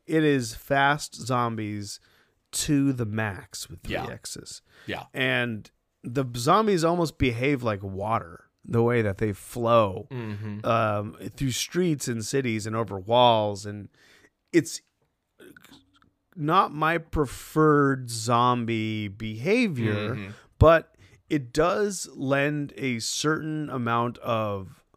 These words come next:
Speaker 1: dread and hopelessness to the
Speaker 2: Yeah.
Speaker 1: movie, where it's like, in most zombie movies, I can put myself in there and think, "Well, okay, this is what I would do."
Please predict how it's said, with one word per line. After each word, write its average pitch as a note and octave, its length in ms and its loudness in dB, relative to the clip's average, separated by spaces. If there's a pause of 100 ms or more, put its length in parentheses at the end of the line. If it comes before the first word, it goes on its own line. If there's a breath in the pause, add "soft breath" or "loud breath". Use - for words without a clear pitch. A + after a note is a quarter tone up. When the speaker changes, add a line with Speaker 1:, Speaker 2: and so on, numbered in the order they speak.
(680)
Speaker 1:
dread C3+ 540 2
and A2+ 140 -4
hopelessness G#2 1040 -2
to - 200 -6
the A2 60 -2
Speaker 2:
Yeah. A2 60 -2
Speaker 1:
movie, G2+ 440 -4
where A#2 140 2
it's - 100 -4
like, A#2 220 2 (560 loud breath)
in E3 220 4
most F3+ 400 2
zombie D3+ 540 0
movies, A#2 600 -2 (100)
I D3 180 2
can E3+ 180 -4
put E3 180 0
myself C3+ 420 -4
in A#2 100 -2
there A2 160 -4
and G#2+ 160 -6
think, G#2+ 260 -4
"Well, C#3+ 100 2
okay, A2 160 -8
this D3 220 -4
is D3+ 80 0
what C#3 160 6
I A#2+ 100 6
would G#2+ 200 0
do." - 260 -10